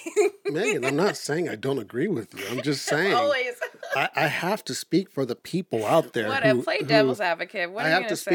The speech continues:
Speaker 1: say?
Speaker 2: for the people out there who've been in my position. And this is me playing devil's advocate, but I also can speak from experience. I think that there's a stigma out there because a lot of people have been burnt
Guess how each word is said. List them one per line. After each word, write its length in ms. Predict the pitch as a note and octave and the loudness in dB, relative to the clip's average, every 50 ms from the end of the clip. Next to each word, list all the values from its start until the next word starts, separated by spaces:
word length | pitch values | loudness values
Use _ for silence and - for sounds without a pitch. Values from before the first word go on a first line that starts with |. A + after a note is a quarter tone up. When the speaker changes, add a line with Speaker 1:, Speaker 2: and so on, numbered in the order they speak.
| F3+ F#3 | 2 2
Speaker 1:
say? 60 | F3+ | 2
Speaker 2:
for 80 | F3+ D#3 | 0 -2
the 120 | C3 C#3+ | -4 -4
people 360 | - - - F3 F3 - D#3 | -6 -6 -8 -6 -4 -4 -4
out 240 | C#3 C3 B2+ B2 - | -4 -4 -6 -6 -6
there 300 | - B2+ B2 C3 C3+ - _ _ | -6 -6 -6 -6 -8 -10 _ _
who've 240 | _ - D3+ D3 B2 _ _ _ _ - B2+ | _ -2 -2 -2 -4 _ _ _ _ -10 -6
been 240 | C#3+ F3 F#3 F3+ | -4 -2 -2 -4
in 140 | D#3 C#3+ C3 | -4 -6 -6
my 240 | B2+ B2 B2+ C#3+ F3 | -6 -8 -8 -10 -10
position. 520 | - - A#2+ G2+ G#2 G2 F#2 - - - - _ _ _ _ _ _ - | -10 -10 -12 -10 -10 -12 -12 -14 -18 -20 -20 _ _ _ _ _ _ -8
And 120 | A#2+ C3 | -4 -2
this 140 | D#3+ D#3+ - | -2 -2 -2
is 200 | D#3 C3 A#2 - - _ _ - | -4 -6 -6 -10 -16 _ _ -4
me 240 | C#3+ D3 D#3+ D#3+ D3+ | 0 0 0 0 0
playing 260 | D#3 D3+ C#3+ C#3 B2 | -2 -4 -6 -4 -4
devil's 280 | C3 B2+ B2 D3 D3 D3+ | -4 -4 -4 -6 -4 -4
advocate, 580 | C3 A#2+ G#2+ A2+ - - A2+ A2+ - A#2 G#2+ | -6 -6 -6 -8 -10 -10 -10 -10 -10 -10 -4
but 300 | B2+ D3+ D3+ C3+ A#2+ - _ _ _ _ _ _ _ _ _ _ _ _ _ _ _ _ _ _ _ _ _ _ _ _ | -2 0 0 0 -4 -8 _ _ _ _ _ _ _ _ _ _ _ _ _ _ _ _ _ _ _ _ _ _ _ _
I 140 | C3 C#3 C#3 | -6 -4 -4
also 460 | C3 B2+ C#3+ D3 C#3 - D3+ C#3+ B2+ | -2 -4 -4 -4 -4 -2 -2 -2 -2
can 200 | - - C#3 A#2+ | -4 -6 -10 -10
speak 300 | - - - C3+ A#2+ - | -10 -8 -8 -10 -8 -8
from 140 | - A#2 A2+ | -10 -12 -12
experience. 640 | G#2 - - - C3 B2 A2 G2 - - - - - _ _ _ _ _ _ - - | -12 -12 -10 -10 -8 -8 -8 -8 -10 -14 -18 -20 -20 _ _ _ _ _ _ -12 -8
I 120 | C#3+ C3 | -8 -8
think 340 | B2 - - E3 F#3+ G3 - | -6 -6 -6 -6 -6 -6 -6
that 240 | - E3 D#3 D#3+ - | -6 -6 -6 -4 -2
there's 200 | C#3 C#3+ C#3 C3+ | -4 -4 -2 -4
a 60 | C#3+ | -6
stigma 400 | C3+ - - D3 D3 C#3+ - C3+ | -10 -8 -8 -8 -8 -6 -8 -10
out 280 | C3 A#2 A#2 A2+ - _ | -8 -8 -10 -12 -12 _
there 280 | - G2+ G2+ A2 B2 _ _ _ _ _ _ _ _ - | -14 -12 -12 -14 -16 _ _ _ _ _ _ _ _ -12
because 280 | C3 B2 - C3+ A#2 | -10 -8 -8 -8 -8
a 20 | A#2 A#2 | -8 -6
lot 180 | A2+ A#2 B2+ C#3 | -6 -6 -6 -8
of 80 | - | -8
people 460 | - C#3+ C#3 - - B2 A#2+ A#2+ - _ _ _ _ - - | -8 -10 -10 -8 -8 -10 -10 -10 -12 _ _ _ _ -16 -14
have 100 | A#2+ A2+ | -12 -10
been 200 | B2 A2+ G#2+ F#2+ | -10 -12 -12 -10
burnt 480 | - B2 C3+ C3+ - - _ - - | -8 -8 -6 -6 -8 -12 _ -20 -20